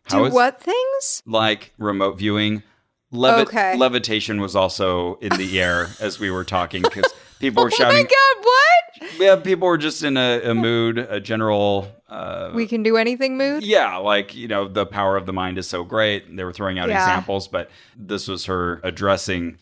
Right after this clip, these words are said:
Speaker 1: remote viewing.
Speaker 2: Whoa,
Speaker 1: And
Speaker 2: okay.
Speaker 1: and saying, you know, people can do it without much training. And I'm thinking, or maybe
Speaker 2: You
Speaker 1: you're
Speaker 2: can
Speaker 1: not
Speaker 2: be
Speaker 1: doing what you
Speaker 2: persuaded
Speaker 1: think
Speaker 2: of
Speaker 1: you're
Speaker 2: it
Speaker 1: doing.
Speaker 2: without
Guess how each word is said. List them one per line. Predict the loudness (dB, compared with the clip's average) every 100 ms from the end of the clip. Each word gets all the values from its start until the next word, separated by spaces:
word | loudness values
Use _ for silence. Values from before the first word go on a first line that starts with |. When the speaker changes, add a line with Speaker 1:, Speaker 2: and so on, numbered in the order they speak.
| -14
Speaker 1:
remote | -8 -6 -4 -6
viewing. | -6 -2 4
Speaker 2:
Whoa, | 6 6 6 4 2 0
Speaker 1:
And | -2
Speaker 2:
okay. | 0 0 2 -2 -8 -8
Speaker 1:
and | -6 -2
saying, | 0 0 0
you | 0
know, | -2
people | -2 -2
can | -2 0
do | 0
it |
without | 2 2
much | 2 -4
training. | -2 0 0
And | -2
I'm | -4
thinking, | -4 -4 -4 -8 _ _ _ _
or | -6 -2 -2 -2 -2
maybe | -4 -6 -4 -4 -4 -4 -4 -4 -8 -10 _ _ _
Speaker 2:
You | -10
Speaker 1:
you're | -6 -2
Speaker 2:
can | 0
Speaker 1:
not | 0
Speaker 2:
be | 0
Speaker 1:
doing | 0 2 2
what | 2
you | 0
Speaker 2:
persuaded | 0 0 0
Speaker 1:
think |
Speaker 2:
of | 0 0
Speaker 1:
you're | -2
Speaker 2:
it |
Speaker 1:
doing. | -2
Speaker 2:
without | -4 0